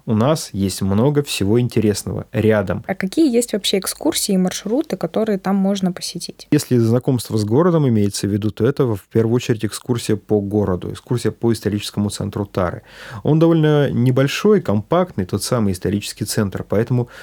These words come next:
Speaker 1: все это увидеть можно вполне за, ну, часа за два, наверное, обойти. И, э, хорошо так узнать информацию о городе.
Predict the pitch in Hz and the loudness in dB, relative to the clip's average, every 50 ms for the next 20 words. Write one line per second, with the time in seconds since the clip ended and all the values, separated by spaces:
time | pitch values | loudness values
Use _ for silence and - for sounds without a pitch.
0 | - _ - - - 165 175 175 135 120 120 139 151 135 120 - 113 123 123 113 | -20 _ -4 2 4 4 4 4 2 2 2 2 2 0 -2 -2 0 0 0 2
1 | 117 110 - - _ - 107 107 110 117 127 135 135 117 98 95 101 104 107 113 | 0 -2 -2 -4 _ 0 2 2 4 4 2 2 2 2 0 0 0 2 2 2
2 | 117 113 107 104 98 98 98 101 107 127 - - - - 117 113 113 117 107 101 | 2 0 0 -2 -2 -4 -6 -6 -8 -8 -10 -12 -6 -4 -4 -2 0 -2 -2 -2
3 | 95 95 98 92 92 92 90 87 90 92 90 92 92 92 92 95 95 98 110 - | -2 -2 0 0 0 -2 -2 -2 -2 -2 -4 -2 -4 -2 -2 -2 -2 -2 -4 -2
4 | - 185 190 196 - - - - - - - - _ _ 143 135 131 135 135 127 | 0 0 0 0 -2 -8 -18 -20 -20 -20 -20 -20 _ _ 0 2 4 4 4 4
5 | 120 - 117 120 120 117 117 117 110 107 104 - - 117 110 113 - - - 147 | 2 2 0 0 2 2 4 2 2 0 -2 -2 -2 0 0 0 -2 -2 0 2
6 | 151 175 175 160 151 - 113 120 - - - - - - - 107 107 101 - 135 | 2 4 2 2 2 0 -2 -2 -2 -10 -20 -20 -16 -12 -10 -10 -10 -6 -2 -2
7 | 123 113 117 117 120 123 - - 107 - 104 104 104 107 107 107 - - - 104 | 0 2 2 2 0 0 -2 -4 -2 0 0 0 2 0 0 -2 -2 -4 -4 -4
8 | - - - - - - - 107 107 107 107 101 101 95 87 90 | -4 -6 -16 -20 -8 -4 -4 -2 0 0 0 2 2 0 -2 -4